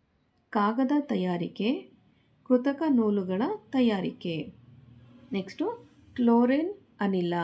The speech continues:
ಸಿ ಎಲ್ ಟು, ಕ್ಲೋರಿನ್ ಅನಿಲ. ನೀರಿನ ಶುದ್ಧೀಕರಣ, ಈಜುಕೊಳಗಳು, ಪಿ ವಿ ಸಿ,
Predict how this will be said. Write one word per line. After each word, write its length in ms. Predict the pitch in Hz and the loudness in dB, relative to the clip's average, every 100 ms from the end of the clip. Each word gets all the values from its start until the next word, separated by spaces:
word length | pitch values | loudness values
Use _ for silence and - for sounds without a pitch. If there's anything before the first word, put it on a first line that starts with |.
| 165 196 _ | -6 -12 _
ಸಿ 260 | - 247 320 | -2 0 0
ಎಲ್ 460 | - 202 196 311 - - | 0 -2 -2 -4 -6 -2
ಟು, 260 | 240 151 - _ _ _ _ | 0 -2 -8 _ _ _ _
ಕ್ಲೋರಿನ್ 480 | 214 196 196 247 440 - _ _ _ | -2 0 2 0 -2 -8 _ _ _
ಅನಿಲ. 320 | 233 220 185 175 165 - - _ _ _ _ - _ _ _ _ _ _ _ _ _ _ | -2 0 2 0 -4 -8 -14 _ _ _ _ -20 _ _ _ _ _ _ _ _ _ _
ನೀರಿನ 420 | 233 247 277 269 285 320 | 4 4 6 4 4 0
ಶುದ್ಧೀಕರಣ, 680 | - 214 180 208 214 180 170 196 403 - _ _ _ _ _ _ - | -2 -2 2 0 0 -2 -2 -2 -4 -8 _ _ _ _ _ _ 2
ಈಜುಕೊಳಗಳು, 1120 | 247 277 302 294 214 180 175 165 233 381 - _ _ _ _ _ _ _ _ | 4 6 4 2 0 0 0 0 0 -2 -8 _ _ _ _ _ _ _ _
ಪಿ 400 | 262 285 392 214 | 4 6 2 0
ವಿ 320 | 214 240 - | 2 2 0
ಸಿ, 500 | - 208 185 262 - | -4 -2 0 0 -4